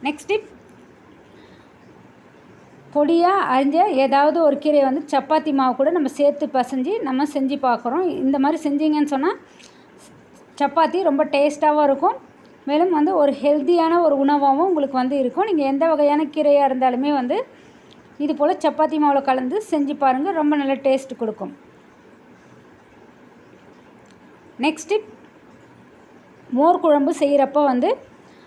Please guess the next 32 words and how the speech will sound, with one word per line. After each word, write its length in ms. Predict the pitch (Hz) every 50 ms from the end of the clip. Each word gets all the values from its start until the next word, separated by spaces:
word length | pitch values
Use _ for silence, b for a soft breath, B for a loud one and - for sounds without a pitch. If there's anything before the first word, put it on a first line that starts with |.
| B B 262
ரொம்ப 220 | 285 311 320 330 302
நல்ல 140 | 285 285 285 285 294
டேஸ்ட்டு 300 | 277 277 277 277 302 294 302
கொடுக்கறதுக்கான 580 | 294 302 294 294 285 262 - 262 247 247 294 381 - - 320 - - 302 269
ஒரு 120 | 277 302 311 277 294
டிப்ஸ் 260 | 277 277 - 269 247
தான் 140 | 269 269 247
இது. 100 | 233 392 427 - - -
தேங்காய், 460 | 294 285 285 294 285 269 285 320 427 427 - -
பச்சை 300 | 277 262 - - 311 277 269
மிளகாய், 300 | 277 254 269 359 453 453 - 202 190 240
ஜீரகத்து 440 | 285 294 285 269 269 262 - 254 247 -
கூட 160 | 262 247 254 247 240
வந்து 200 | 233 233 330 440 480 - - - - - - -
கொஞ்சமா 400 | 285 285 294 277 302 320 330 320 294
வந்து 180 | 277 269 269 440 269 - - - 277
பச்சை 260 | 262 269 - - 330 - - -
கடுகையும் 420 | 269 277 311 294 330 320 339 320 320
சேர்த்து 280 | 294 277 269 269 330 330
நம்ம 160 | 302 269 262 254
வந்து 200 | 240 240 247 370 494 - - B B B B B B B B B B B B B B - - 277
பால் 280 | 269 277 302 330 330 285 294
விட்டு 200 | 294 294 320 330 302 277
அரைச்சோன்னு 400 | 277 285 285 294 302 294 285 285
சொன்னா, 160 | 262 294 392 494 494 320
மோர் 220 | 294 302 311 302 311
குழம்பு 300 | 311 277 269 269 269 370 427 370 294
நல்ல 240 | 277 285 302 311 302 277
ஒரு 140 | 262 302 415 523 - - - - - - - _ _ - - -
டேஸ்ட் 340 | 285 302 302 302 - 285 262
அதிகமா 360 | 233 262 269 285 277 277 294 277 285
கொடுக்கும். 340 | 247 233 226 - 311 403 539